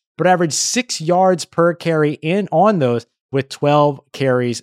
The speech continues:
total. So the Saints doing a great job here. They picked up quite a few of their first downs on the ground as well, ten of them,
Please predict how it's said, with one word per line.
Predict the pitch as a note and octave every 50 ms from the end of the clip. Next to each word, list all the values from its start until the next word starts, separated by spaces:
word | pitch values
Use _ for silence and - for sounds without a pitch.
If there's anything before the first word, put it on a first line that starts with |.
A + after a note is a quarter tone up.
| _ -
total. | - D3 C#3 C3+ C3 C3+ C3 A#2+
So | - C3+
the | B2+
Saints | - - C3+ C3 A#2 -
doing | - B2+ A#2+
a |
great | A2 A#2 B2 B2+ B2+ A2+
job | - B2 A#2+ A#2+ G#2+
here. | A2+ A#2 A#2 A2 - _ _ _ _
They | - C3+
picked | - F3 D#3+ -
up | F#3 C3+ -
quite | - - F3 F3+ G3
a | G#3 F#3+
few | - - E3+ E3+ F3 E3+ F3 -
of | - D#3 D#3+ D3 C#3
their | D#3 D#3 C#3+
first | - - D#3+ D3+ C3+ - -
downs | D#3 D3+ D#3 D#3+ E3 C#3+
on | - D3+ C#3
the | C#3 C3
ground | C3+ C#3 C3+ C3+ C3+ C3
as | B2 A2
well, | C3 C3+ B2+ A#2+ _ _
ten | - - - D3+ E3 E3+ E3+ E3
of | - C#3+ A#2 A2
them, | A#2 A#2 A2 G#2+